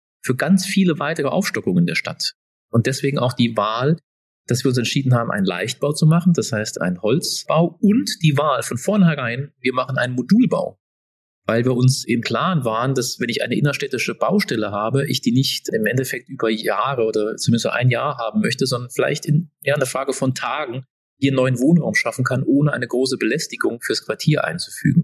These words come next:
Und, was Andreas Wagner eben gesagt hat, für die Energie, genau das Gleiche gilt auch für die sozialen Fragestellungen, dass man Räume schafft, die dem ganzen Quartier dienen. Eben ist das Wort Restaurant gefallen. Wir hatten einen kleinen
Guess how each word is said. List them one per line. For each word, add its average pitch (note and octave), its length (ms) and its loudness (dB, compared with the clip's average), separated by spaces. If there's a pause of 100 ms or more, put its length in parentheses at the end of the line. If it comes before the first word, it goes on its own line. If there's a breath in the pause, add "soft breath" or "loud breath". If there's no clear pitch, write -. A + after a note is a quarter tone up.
Und, F3 440 2
was A#2 140 0
Andreas A#2+ 400 -4
Wagner B2+ 300 0
eben B2 160 -2
gesagt A#2 240 -4
hat, - 120 -20
für A#2+ 100 -2
die G#2+ 80 2
Energie, G#2 480 2 (640)
genau A#2+ 240 2
das B2+ 140 0
Gleiche B2+ 500 -2 (100)
gilt C#3 240 -2
auch C3+ 120 0
für C3 180 -2
die C3 240 2
sozialen D#3 840 2
Fragestellungen, - 800 -2 (400)
dass - 180 -2
man G#2+ 100 0
Räume A2 300 0
schafft, - 420 0
die B2+ 80 2
dem B2 140 0
ganzen B2 280 -4
Quartier D3+ 600 0 (160)
dienen. G2 260 6
Eben G#2 220 0
ist A2 100 -2
das - 140 -4
Wort G#2+ 180 0
Restaurant A#2 480 -2
gefallen. G#2+ 480 -4
Wir G2 80 -2
hatten - 160 0
einen G2+ 140 -4
kleinen G2+ 340 -4